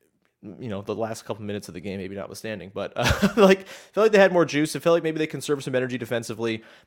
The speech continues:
and they didn't have to depend on steals and turnovers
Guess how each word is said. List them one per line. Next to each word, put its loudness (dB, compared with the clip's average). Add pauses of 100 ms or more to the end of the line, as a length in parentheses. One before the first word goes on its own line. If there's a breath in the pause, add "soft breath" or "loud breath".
(100)
and 2
they 6
didn't 4
have 2
to -6
depend 2
on 0
steals 2
and -8
turnovers 0